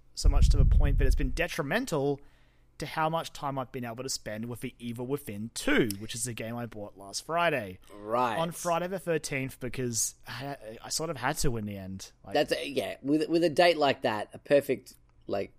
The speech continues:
Speaker 2: perfect storm of release date. That's just too good. Too good of an opportunity
Speaker 1: Absolutely.
Speaker 2: to pass up on.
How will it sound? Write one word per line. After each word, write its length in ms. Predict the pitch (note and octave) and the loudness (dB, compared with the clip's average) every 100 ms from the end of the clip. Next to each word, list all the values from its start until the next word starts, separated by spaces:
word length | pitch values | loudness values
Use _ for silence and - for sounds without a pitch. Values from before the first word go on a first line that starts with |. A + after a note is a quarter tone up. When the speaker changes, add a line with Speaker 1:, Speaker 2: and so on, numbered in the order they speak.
| _ | _
Speaker 2:
perfect 260 | C#3+ C3+ - | -8 -6 -4
storm 260 | - A#2 | -2 0
of 160 | A2+ G2 | -2 -4
release 300 | G#2 G#2 G2 | -4 -4 -6
date. 260 | - F#2 - | -6 -8 -6
That's 240 | G#2 - - | -8 -8 -12
just 240 | F#2+ - | -12 -8
too 160 | - G#2 | -8 -8
good. 320 | G2 F#2+ F#2+ _ _ _ _ _ _ - | -6 -8 -8 _ _ _ _ _ _ 0
Too 160 | E3 | 4
good 140 | E3 D#3+ | 6 4
of 60 | |
an 60 | B2 | 2
opportunity 380 | A#2+ G3 A#2+ G#2 | -2 -2 0 2
Speaker 1:
Absolutely. 200 | G2+ G2+ | 0 -2
Speaker 2:
to 60 | A2+ | -4
pass 220 | G#2 G2 | -6 -4
up 160 | G2 G2 | -6 -4
on. 200 | F2 | -6